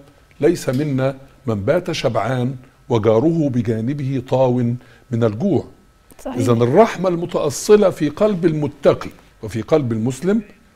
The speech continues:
Speaker 1: تجعله ينظر إلى من حوله، مسكينا أو يتيما أو فقيرا أو أرملة أو يتيما، لأن القلب الذي ينظر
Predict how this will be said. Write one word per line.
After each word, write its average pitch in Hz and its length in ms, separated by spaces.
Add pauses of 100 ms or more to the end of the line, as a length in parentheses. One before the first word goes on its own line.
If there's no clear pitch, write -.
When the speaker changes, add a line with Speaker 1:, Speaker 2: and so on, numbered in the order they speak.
(180)
Speaker 1:
تجعله 180 540
ينظر 220 420
إلى 185 300
من 139 160
حوله، 127 380 (340)
مسكينا 131 720 (280)
أو 113 180
يتيما 123 720 (360)
أو 113 160
فقيرا 131 680 (100)
أو 113 240
أرملة 127 760 (560)
أو 160 180
يتيما، 139 680 (1600)
لأن 123 320
القلب 190 460
الذي 147 320
ينظر 151 400